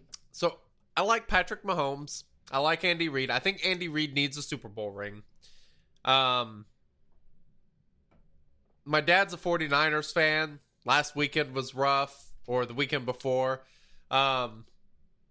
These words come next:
so I, I'm not sure who I want to win. I think the Niners,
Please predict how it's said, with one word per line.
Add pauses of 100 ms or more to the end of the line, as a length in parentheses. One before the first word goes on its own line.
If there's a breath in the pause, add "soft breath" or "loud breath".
(220)
so
I, (140)
I'm
not
sure
who
I
want
to
win. (340)
I
think
the
Niners,